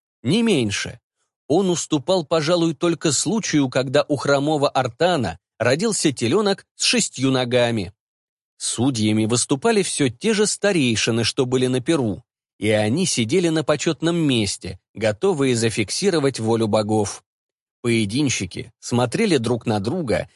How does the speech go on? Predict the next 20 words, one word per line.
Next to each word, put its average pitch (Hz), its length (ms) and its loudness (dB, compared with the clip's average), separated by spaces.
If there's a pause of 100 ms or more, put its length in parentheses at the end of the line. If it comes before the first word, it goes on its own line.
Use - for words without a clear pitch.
(120)
выбирая 175 520 0
тактику 131 500 -2
боя 180 460 0 (160)
и 117 200 2
ища 190 300 0
слабые 147 580 0
места 123 360 0
у 113 100 0
противника. 110 800 0 (500)
Впрочем, 202 600 0 (200)
выбирал 190 540 0
только 202 380 0
Артахшаса, 131 880 -2 (300)
а 104 140 0
Химен 107 540 -2 (220)
давно 196 540 0
для 113 180 0
себя 120 280 0
все - 220 -2
решил 185 420 -2